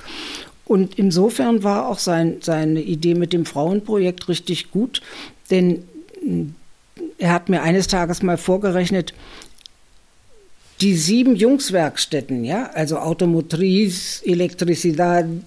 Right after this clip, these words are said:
ähm, Ebanisteria, also Holzwerkstätte und, und, und,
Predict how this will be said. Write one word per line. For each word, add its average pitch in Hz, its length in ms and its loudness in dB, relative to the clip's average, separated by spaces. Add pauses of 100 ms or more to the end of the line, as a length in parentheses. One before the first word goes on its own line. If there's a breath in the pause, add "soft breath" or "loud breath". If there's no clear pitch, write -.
(140)
ähm, 170 560 -8 (1200)
Ebanisteria, 196 1000 4
also 160 420 -2 (240)
Holzwerkstätte 175 800 -2
und, 180 220 0
und, 160 200 0
und, 269 300 0